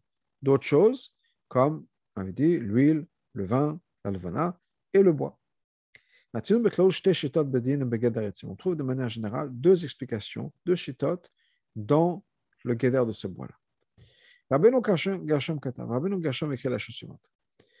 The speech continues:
Kassavar Tanakama de Tan Gezerin Ko-, Kirvin Lacher Korbanot Tamar. Tanakama, pas l'opinion de Rabbi, l'opinion de Rabbanan, pense que le bois qui était donné, il y avait deux, au moins deux, euh, bûches de bois,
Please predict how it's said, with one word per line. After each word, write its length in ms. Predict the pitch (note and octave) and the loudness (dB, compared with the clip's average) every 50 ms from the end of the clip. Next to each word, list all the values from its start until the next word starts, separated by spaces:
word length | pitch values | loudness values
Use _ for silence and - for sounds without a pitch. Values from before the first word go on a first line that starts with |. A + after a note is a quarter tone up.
| _ _ _ _ - | _ _ _ _ 0
Kassavar 460 | - D#3 D3+ - G#3 A#3 B3 B3 - | 0 2 4 4 4 4 6 4 4
Tanakama 480 | - A3 A3 G#3+ - - F#3+ F#3+ F#3 F3+ | 4 2 2 2 2 2 2 4 4 4
de 120 | F3 E3+ D3+ | 4 2 2
Tan 200 | - E3 E3 D3+ | 2 0 0 0
Gezerin 1000 | D3 D3 D#3 D3 C#3+ C#3+ C3+ C#3+ C3+ B2+ C#3 D3 C#3+ D3 D3+ D3 D3 C#3+ D3 C3+ | 0 2 0 0 0 -2 -2 -2 0 2 4 4 6 6 6 4 2 -2 -4 -6
Ko-, 260 | - C#3 C3 B2 A2+ | -2 -2 -2 -2 -2
Kirvin 340 | - - C3+ B2+ B2+ C#3+ C3+ | -4 -2 -2 0 0 0 0
Lacher 380 | B2+ A#2 - - - C#3 B2+ A2+ | 0 -2 -2 -2 -4 -4 -4 -2
Korbanot 320 | - B2 A#2 A#2+ B2 A#2+ | -2 -4 -2 -2 -2 -4
Tamar. 480 | G#2+ - A2+ G#2 G#2+ G#2 - - - _ _ _ _ _ _ _ _ _ _ _ _ _ | -6 -6 -8 -8 -8 -8 -10 -12 -16 _ _ _ _ _ _ _ _ _ _ _ _ _
Tanakama, 580 | - D#3+ E3 F#3+ F3 - C#3+ A2+ G#2 A2+ F3+ - _ _ _ _ _ _ _ _ _ _ _ _ _ _ _ _ _ _ | -2 -2 0 0 0 0 0 -2 -2 -4 -6 -10 _ _ _ _ _ _ _ _ _ _ _ _ _ _ _ _ _ _
pas 100 | - C3+ | 0 2
l'opinion 300 | C#3+ C#3 B2+ C#3 B2+ B2 | 2 2 0 0 -2 0
de 60 | A#2 A#2 | 0 0
Rabbi, 220 | A2+ G#2+ A2 G#2 | 0 0 0 -2
l'opinion 320 | G2 F#2 - A2+ G#2+ G#2+ | -2 -4 -6 -6 -8 -6
de 60 | G2 F#2 | -6 -8
Rabbanan, 400 | - - - - - - E3 - _ _ _ _ _ _ _ _ | -10 -12 -14 -14 -12 -12 -12 -12 _ _ _ _ _ _ _ _
pense 200 | - D#3+ C3+ - | 0 0 0 0
que 100 | - B2 | 0 0
le 100 | A2+ A2 | 0 0
bois 440 | A2 A#2+ C#3+ F3+ F#3+ D#3+ A#2 - _ _ _ | 0 2 4 4 4 4 2 -2 _ _ _
qui 100 | - B2+ | -18 -12
était 120 | - A2 | -10 -8
donné, 280 | F2+ F2 F#2+ - F3 G#3 _ _ _ _ _ _ _ _ _ _ _ _ _ _ _ - | -8 -8 -8 -8 -10 -10 _ _ _ _ _ _ _ _ _ _ _ _ _ _ _ -8
il 180 | G2+ F2 F2+ | -6 -6 -6
y 80 | F2+ F2 | -6 -6
avait 160 | E2+ F2 F2+ | -6 -8 -4
deux, 220 | F#2 A#2+ B2 B2 A2+ | 0 2 4 4 4
au 160 | - - A2+ | 2 0 -4
moins 320 | A#2 B2 B2 A#2+ A2 G2+ | -4 -2 -2 -2 -2 -4
deux, 500 | G#2 A2+ A2+ B2+ C3+ C3+ B2 A2 - - - - - | -6 -4 0 2 4 4 4 4 2 -2 -8 -16 -12
euh, 220 | G#2 G#2 G2 G2 F#2 F#2+ - | -10 -10 -10 -10 -10 -10 -6
bûches 300 | - C#3 C3+ - - - - | -2 -2 -2 -2 -4 -8 -8
de 80 | A2+ | -6
bois, 320 | G2 E2+ F2 G#2 - - | -6 -4 -4 -4 -6 -6